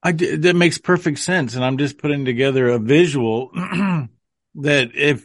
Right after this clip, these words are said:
if you're hungry, or, or let's use thirsty, if you're a human being and you're thirsty, you're really, really thirsty, and you're going for water, you open your mouth wider, you try to get more in at a shorter period of time.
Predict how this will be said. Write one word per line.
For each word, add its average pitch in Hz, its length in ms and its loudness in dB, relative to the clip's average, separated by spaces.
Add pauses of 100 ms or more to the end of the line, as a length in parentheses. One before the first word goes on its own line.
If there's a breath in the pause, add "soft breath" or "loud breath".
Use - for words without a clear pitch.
(140)
if 135 180 -4
you're 180 240 0
hungry, 147 640 -2 (320)
or, 131 220 -6
or 135 40 -6
let's 131 260 -6
use 151 220 0
thirsty, 117 520 -6
if 127 120 -4
you're 190 200 4
a 160 60 2
human 160 360 -6
being 147 280 -2
and 123 80 -2
you're 127 140 -2
thirsty, 139 460 -6
you're 110 340 -2
really, 151 280 0
really 147 260 -2
thirsty, 120 580 -6 (440 soft breath)
and 127 160 0
you're 156 120 4
going 151 300 4
for 120 160 -4
water, 113 500 0 (440)
you - 480 2
open 190 200 4
your 165 120 2
mouth 160 280 2
wider, 147 560 0
you 120 140 -4
try 160 200 0
to 156 80 -2
get 151 160 -2
more 151 300 -2
in 143 260 -4
at 123 180 -8
a 135 60 -6
shorter 143 360 -4
period 135 280 -4
of 117 100 -8
time. 127 500 -6